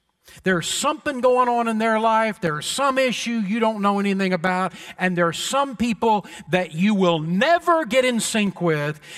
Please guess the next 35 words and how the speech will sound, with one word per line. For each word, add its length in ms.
So 580
if 400
it 280
is 220
possible, 840
as 180
far 400
it 120
dep-, 340
as 220
it 100
depends 400
on 220
you, 260
live 180
at 140
peace 480
with 180
everyone. 480
Coming 360
to 140
a 60
position 540
of 100
balance 460
in 40
our 140
relationships 1000
will 160
require 440
more 440
from 260
us 300
than 200
them. 280